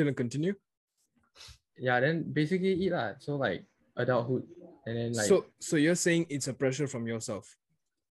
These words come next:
Speaker 2: Yeah, somewhat.
Speaker 1: Okay. Wait, so Austin says it's the people that you surround yourself with that can cause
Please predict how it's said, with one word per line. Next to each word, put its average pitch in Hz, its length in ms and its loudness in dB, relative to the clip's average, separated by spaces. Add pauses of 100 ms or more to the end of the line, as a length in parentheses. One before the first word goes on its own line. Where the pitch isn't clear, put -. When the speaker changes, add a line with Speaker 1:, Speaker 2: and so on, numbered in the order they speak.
(220)
Speaker 2:
Yeah, 117 380 4 (300)
somewhat. 113 540 0
Speaker 1:
Okay. 107 300 -8 (760)
Wait, - 260 2
so 147 340 4
Austin 165 340 0
says 151 380 -2
it's 113 280 -8
the 110 100 -8
people 131 340 -4
that 120 180 -4
you 107 80 -4
surround 120 380 -4
yourself 107 400 -6
with 98 240 -12
that 98 180 -10
can 98 200 -12
cause - 400 -8